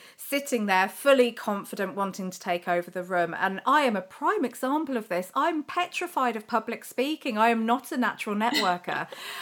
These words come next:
And people don't believe me. I'm, oh gosh, it's, it's one of the things that I absolutely loathe. You put me in front of a room full of people and make me talk. I'd rather run, you know, Felicity-shaped hole in the door. <laughs> Um, but I think if you can understand the fact that we all feel the same way,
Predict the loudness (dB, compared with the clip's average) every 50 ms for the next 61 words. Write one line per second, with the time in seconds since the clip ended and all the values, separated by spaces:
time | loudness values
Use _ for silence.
0 | 4 8 8 10 10 8 6 4 0 2 0 0 0 0 0 2 2 2 2 2
1 | 2 2 2 4 4 2 0 -2 -2 0 2 4 4 4 4 2 0 2 4 4
2 | 4 4 2 0 -2 -2 -2 -4 -4 -6 -4 -2 0 -2 0 2 4 4 4 4
3 | 2 0 0 0 0 0 0 0 0 2 2 4 2 2 0 -2 -4 -2 -2 -2
4 | 0 2 4 6 6 6 4 2 0 -2 -2 0 0 0 0 0 -2 -2 -2 -4
5 | -4 -2 -2 -2 -2 -2 -6 -4 -2 -2 -2 -2 -2 -4 -2 -2 -2 -2 -4 -6
6 | -6 -2 0 0 0 2 2 0 0 2 0 -2 -2 -2 -6 -6 -4 -2 -2 -2
7 | -2 -6 -8 -8 -6 -8 -6 -6 -6 -8 -8 -8 -8 -6 -6 -6 -4 -2 0 0
8 | 0 0 -2 -4 -6 -6 -6 -6 -4 -2 0 2 0 0 0 -4 -4 -2 -2 2
9 | 6 6 8 8 8 6 4 2 0 -4 -16 -20 -20 _ -20 _ 2 6 6 6
10 | 6 6 2 2 0 -4 -4 -4 -6 -6 -4 -4 -4 -2 -2 -2 2 2 2 2
11 | 2 0 -2 0 2 4 4 4 2 0 0 -4 -4 -4 -6 -6 -4 -4 -4 -6
12 | -2 0 2 2 2 2 0 0 0 0 0 0 -2 -4 -2 0 2 2 2 2
13 | 2 2 2 2 0 -2 -4 -6 -10 -10